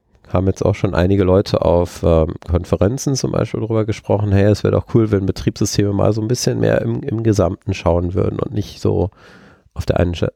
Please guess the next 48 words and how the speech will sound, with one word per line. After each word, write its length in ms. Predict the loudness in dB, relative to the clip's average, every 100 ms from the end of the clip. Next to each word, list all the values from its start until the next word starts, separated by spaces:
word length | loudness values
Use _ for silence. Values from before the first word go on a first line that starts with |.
| _
Seite 320 | -2 -2 -2
ist 120 | -6
so 100 | -2
die 120 | -2
Hardware, 600 | 0 0 0 2 4 4
dann 180 | 2 2
gibt's 200 | 0 -4
irgendwie 260 | -2 0 0
so 140 | 0
ein 60 | 2
bisschen 300 | 0 0 -4
Schnittstellen 840 | -2 -4 -4 -4 0 2 2 2
und 100 | 0
dann 140 | 0 0
kommt 220 | 0 0
so 100 | 0
unser 240 | 2 2
Betriebssystem 680 | 2 0 0 -4 -4 -2 0
und 120 | 4
es 140 | 2 2
bleibt 240 | -2 2
immer 120 | 0
das 200 | 2 0
Gleiche 460 | 2 2 2 0 -4
und 300 | -2 -6 -12 _ -20 -20 -20 _ 0
im 80 |
Endeffekt, 640 | 2 2 0 -2 -2 -20 _ _
ja, 320 | 0 2 2 0
was 200 | -6 -6
passiert 420 | -14 -6 -6 -4
mal? 140 | -6
Kommt 240 | -8 -10 -4
irgendwie, 360 | -4 -2 -4
weiß 200 | -2 -2
nicht, 220 | -2 -4 0
eine 80 |
neue 180 | 2 4
Maus 320 | 4 4 4
auf 120 | 0 0
den 180 | -2
Markt, 320 | 2 2 0 -2
da 80 |
muss 180 | -4 -2
man 120 | -2
vielleicht 260 | 0 -2 0
mal 140 | -2
ein 80 | 0
bisschen 420 | -2 0 0 0